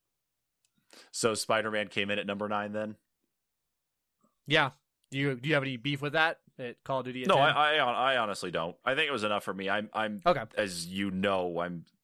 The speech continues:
Speaker 1: very heavily invested in a Call of Duty, at least a, a large chunk of it. So it's, for me, I think that's, I think that's actually really good. I think it was a good thing, especially for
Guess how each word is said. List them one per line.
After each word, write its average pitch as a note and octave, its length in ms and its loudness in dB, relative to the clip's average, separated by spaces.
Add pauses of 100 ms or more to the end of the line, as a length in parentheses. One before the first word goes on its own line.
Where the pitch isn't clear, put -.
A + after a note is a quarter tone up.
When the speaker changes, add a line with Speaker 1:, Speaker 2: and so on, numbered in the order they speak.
Speaker 1:
very F2+ 220 -2
heavily E2+ 240 -4
invested E2 380 -6
in E2 100 -6
a D#2+ 40 -10
Call E2 220 -4
of D#2 80 -6
Duty, D#2+ 320 -6
at - 80 -6
least - 260 -6
a, E2+ 180 -6
a F2 100 -4
large E2+ 400 -4
chunk E2 240 -2
of D2 100 -8
it. D#2 160 -6
So E2 180 -2
it's, - 240 -8 (400)
for - 140 -2
me, G#2+ 140 2
I F#2 100 0
think F2+ 200 -6
that's, - 280 -4
I G#2 120 2
think G#2 140 -4
that's - 160 -2
actually F#2 220 -4
really E2+ 240 -4
good. E2 240 -2
I E2+ 80 -2
think F#2+ 140 -6
it F#2 40 -4
was E2+ 80 -4
a F2+ 60 -4
good G#2 280 0
thing, F#2+ 280 -4
especially F2+ 380 -4
for F2+ 420 -4